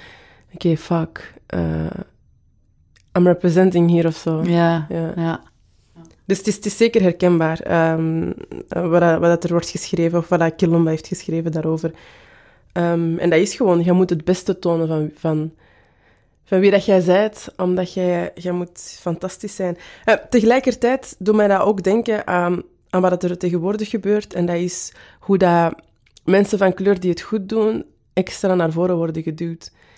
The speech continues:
Speaker 1: En dat is
Speaker 2: Mhm.
Speaker 1: ook iets heel erg schadelijk, want je zegt daar eigenlijk mee van, enkel de personen van kleur die fantastisch zijn,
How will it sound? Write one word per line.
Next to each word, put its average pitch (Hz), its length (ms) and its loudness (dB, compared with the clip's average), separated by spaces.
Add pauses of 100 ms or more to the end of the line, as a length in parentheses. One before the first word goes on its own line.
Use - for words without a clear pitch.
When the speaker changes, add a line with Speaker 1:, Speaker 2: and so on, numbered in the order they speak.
(120)
Speaker 1:
En 180 120 0
dat 196 80 6
is 208 80 8
Speaker 2:
Mhm. 208 100 4
Speaker 1:
ook 226 100 2
iets 220 240 -2
heel 185 360 2
erg 180 200 0
schadelijk, 175 600 -2
want 180 180 -2
je 190 100 -2
zegt 180 200 -6
daar 180 100 -2
eigenlijk 180 340 -2
mee 185 220 -4
van, 175 240 -4 (480)
enkel 214 320 4
de 208 100 2
personen 202 380 2
van 185 160 2
kleur 190 320 0
die 175 220 0
fantastisch 185 640 -4
zijn, 180 420 2